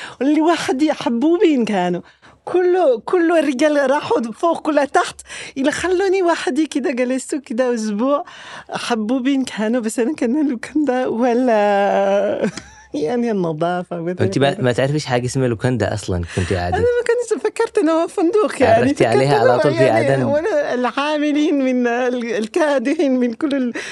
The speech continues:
Speaker 1: ال-، الت-، عدن ولا حوالي عدن، إنه كانوا موجودين هناك.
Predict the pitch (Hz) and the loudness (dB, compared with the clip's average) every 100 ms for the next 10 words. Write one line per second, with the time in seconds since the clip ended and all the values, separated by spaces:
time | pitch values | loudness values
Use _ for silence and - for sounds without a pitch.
0 | - - 226 220 208 214 - 202 190 202 | -12 -4 0 2 2 0 0 -2 0 -2
1 | 165 220 208 233 220 190 196 196 214 196 | 0 2 2 2 2 0 0 -2 -2 0
2 | 202 196 175 175 175 190 214 285 320 233 | -2 0 0 -2 -4 -6 -4 -4 -2 -4
3 | 240 254 226 302 214 196 202 226 247 185 | -4 -4 -4 -4 -4 -6 -8 -6 -6 -6
4 | 175 202 254 | -6 -10 -14